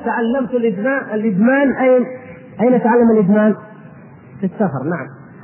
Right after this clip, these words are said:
هكذا فيها، سافر فأدمن ورجع بإدمانه هنا. إذا نقفل باب الشر. لماذا تسافرون؟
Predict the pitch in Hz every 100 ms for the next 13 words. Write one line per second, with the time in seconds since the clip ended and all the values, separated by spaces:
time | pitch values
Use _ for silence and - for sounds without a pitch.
0 | 254 262 226 185 160 - - - - -
1 | 208 254 277 285 269 240 220 226 196 185
2 | 151 - - - 185 233 240 208 208 190
3 | 175 196 214 185 175 151 - - 214 262
4 | 247 277 302 - 277 247 214 226 202 -
5 | - 165 185 240 277 254 226 233 233 208
6 | 220